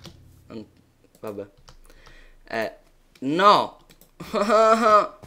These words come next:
Non voglio saltare su ste robe che mi servono. Eh, sino a qua. Ok. Ora faccio un pochettino di, così posso anche prendere e fare altro. Ah, ah.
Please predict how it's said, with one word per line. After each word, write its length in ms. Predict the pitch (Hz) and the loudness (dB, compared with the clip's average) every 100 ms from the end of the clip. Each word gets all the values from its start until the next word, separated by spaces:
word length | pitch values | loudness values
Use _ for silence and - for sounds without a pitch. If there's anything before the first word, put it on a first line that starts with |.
| - _ _ _ | -20 _ _ _
Non 100 | 175 | -4
voglio 280 | 202 220 202 | 0 4 4
saltare 500 | 170 185 180 202 180 | 2 -4 2 2 4
su 140 | 156 151 | 0 -4
ste 180 | - | -2
robe 240 | 156 143 139 | 0 0 -2
che 120 | 139 | -4
mi 120 | 135 | -6
servono. 800 | 135 147 127 110 117 110 104 - _ _ - - - - _ _ _ _ _ _ _ _ - _ _ - _ | -4 -4 -4 -4 -8 -10 -12 -16 _ _ -16 -16 -20 -20 _ _ _ _ _ _ _ _ -20 _ _ -20 _
Eh, 560 | - 117 117 117 113 113 - | -14 -10 -6 -6 -6 -10 -14
sino 360 | - - 165 | -16 -6 -6
a 40 | 110 | -4
qua. 240 | 92 - - - - _ _ - | -8 -12 -16 -20 -20 _ _ -10
Ok. 400 | 123 - 98 - - - - - - | -10 -8 -10 -12 -20 -20 -20 -20 -2
Ora 160 | 202 233 | 0 2
faccio 560 | 151 127 127 117 - - _ _ | 0 0 -2 -2 -4 -16 _ _
un 140 | 139 | -10
pochettino 500 | 139 170 170 208 196 | -8 -8 -4 -2 -2
di, 500 | 147 135 123 120 104 92 - - - - _ - _ - - | -2 -2 -4 -6 -8 -4 -2 0 -2 -4 _ -20 _ -20 -20
così 240 | - 135 156 | -12 -6 -6
posso 320 | 139 123 131 | -6 -4 -4
anche 520 | 127 127 131 117 107 104 | -4 -6 -4 -4 -4 -6
prendere 720 | 127 131 123 123 120 - - | -6 -6 -6 -4 -4 -6 -14
e 80 | 117 | -18
fare 220 | - 110 | -12 -8
altro. 360 | 110 110 104 - | -8 -6 -8 -6
Ah, 140 | 123 - | -6 -4
ah. 340 | 175 220 | -4 -4